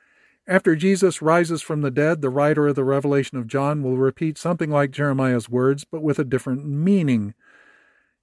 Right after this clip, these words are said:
In that future time, Babylon the empire will be no threat, but there will be an attitude, a spirit that will be called Babylon.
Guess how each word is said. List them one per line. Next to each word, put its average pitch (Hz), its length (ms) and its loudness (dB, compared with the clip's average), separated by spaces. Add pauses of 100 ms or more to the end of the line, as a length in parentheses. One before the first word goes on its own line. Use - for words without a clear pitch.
In 175 180 2
that 170 200 2
future 165 320 2
time, 151 360 2
Babylon 139 500 2
the 131 120 0
empire 139 480 2
will 131 220 2
be 131 160 0
no 123 180 2
threat, 120 400 -2 (220)
but 131 140 -6
there 131 160 4
will 147 160 4
be 151 160 4
an 147 120 2
attitude, 135 600 -2 (160)
a 143 80 -2
spirit 131 640 0
that 147 120 -6
will 151 140 -2
be 143 120 0
called 120 500 0 (160)
Babylon. 117 640 -2